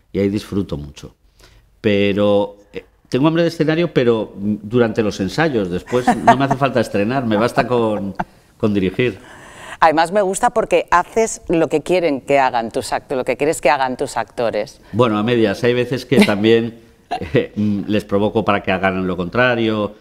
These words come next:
Speaker 1: Dirigir tiene algo de psicología también, ¿no?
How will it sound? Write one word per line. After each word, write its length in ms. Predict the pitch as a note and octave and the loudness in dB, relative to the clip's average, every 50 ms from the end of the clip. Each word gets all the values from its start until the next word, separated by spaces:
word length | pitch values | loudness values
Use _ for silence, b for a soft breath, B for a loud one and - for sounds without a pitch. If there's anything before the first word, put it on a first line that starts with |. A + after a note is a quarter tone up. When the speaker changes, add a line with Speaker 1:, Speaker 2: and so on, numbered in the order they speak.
| B B B B B _ - - | B B B B B _ -16 -8
Speaker 1:
Dirigir 360 | - G2+ A2+ A2+ - D3 C3+ C#3 | -2 -2 0 0 0 0 0 2
tiene 220 | D#3+ D3+ D3+ C#3+ | 2 2 2 2
algo 240 | C#3 C#3+ C3+ D3 C#3 | 0 0 0 0 0
de 320 | C#3 C3+ B2+ A#2+ A#2 A2 | 2 4 4 4 4 2
psicología 880 | - - - A2+ F#2 - G#2 F#2+ F2 E2+ - - - A2 G2 E2+ D#2 - | -2 -4 -6 -6 -4 -2 -2 -2 -2 -2 -4 -2 0 0 0 0 -2 -8
también, 480 | - D#2 D2 D#2 D2+ D2 D2+ C#2+ C#2 D#2 | -14 -16 -14 -12 -12 -12 -12 -10 -10 -8
¿no? 180 | G#2 D#3+ E3+ | -8 -8 -10